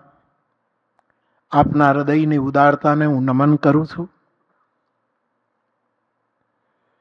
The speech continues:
અહીંયા આવું ધરમપુરમાં એટલે શરદ દાદાને ત્યાં જવાનું મન થાય,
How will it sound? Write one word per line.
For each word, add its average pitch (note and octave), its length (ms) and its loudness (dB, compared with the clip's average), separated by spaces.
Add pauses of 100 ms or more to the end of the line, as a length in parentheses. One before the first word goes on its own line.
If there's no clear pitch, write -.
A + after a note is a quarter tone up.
(1200)
અહીંયા G3 240 6
આવું G3+ 280 4
ધરમપુરમાં F#3+ 680 4
એટલે F#3+ 280 -2 (420)
શરદ E3+ 400 2
દાદાને E3+ 440 6
ત્યાં D#3+ 280 -4
જવાનું D3+ 380 -6
મન D#3 260 -4
થાય, D3+ 380 0